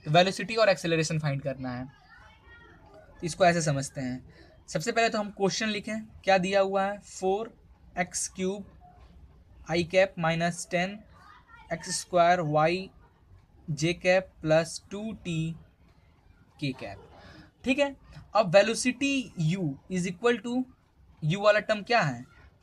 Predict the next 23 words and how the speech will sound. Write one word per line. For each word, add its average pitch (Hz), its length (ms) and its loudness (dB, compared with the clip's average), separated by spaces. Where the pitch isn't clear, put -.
हम 202 140 0
जानते 208 380 4
हैं 254 120 2
V 208 260 -4
is 190 120 -6
equal 208 280 -4
to, 214 240 -10
किस 247 220 0
टर्म 233 160 0
में 240 60 2
लिखा 233 280 -2
है, 202 180 0
U 233 240 -4
I 180 120 4
cap 220 240 2
माइनस, 202 500 2
माइनस 175 260 -2
बोले 180 200 0
प्लस 214 340 4
V 202 180 -4
J 196 220 2
cap 208 300 2
plus 185 340 2